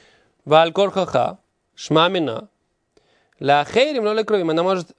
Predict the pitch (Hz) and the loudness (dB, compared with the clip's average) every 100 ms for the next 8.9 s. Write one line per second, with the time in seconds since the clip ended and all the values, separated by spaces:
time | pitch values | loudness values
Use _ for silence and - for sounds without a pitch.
0 | _ _ _ _ _ _ _ _ _ _ | _ _ _ _ _ _ _ _ _ _
1 | _ _ _ _ - 143 135 151 165 170 | _ _ _ _ -10 -6 -4 -2 0 0
2 | 190 165 190 175 147 190 170 170 147 240 | -2 -2 -2 0 0 0 0 -4 -4 -6
3 | 220 196 160 143 120 160 - - _ _ | -2 0 0 0 -4 -10 -20 -20 _ _
4 | _ _ _ _ _ _ _ 135 139 165 | _ _ _ _ _ _ _ -6 0 2
5 | 147 147 139 147 143 143 147 139 143 160 | 2 0 0 -2 -2 -2 0 0 2 2
6 | 175 147 139 - 165 160 160 208 220 175 | 2 -2 -6 -2 -2 0 0 0 0 0
7 | 165 - _ _ _ _ _ _ _ _ | 0 -4 _ _ _ _ _ _ _ _
8 | _ _ _ _ _ - 131 120 - | _ _ _ _ _ -14 -12 -12 -18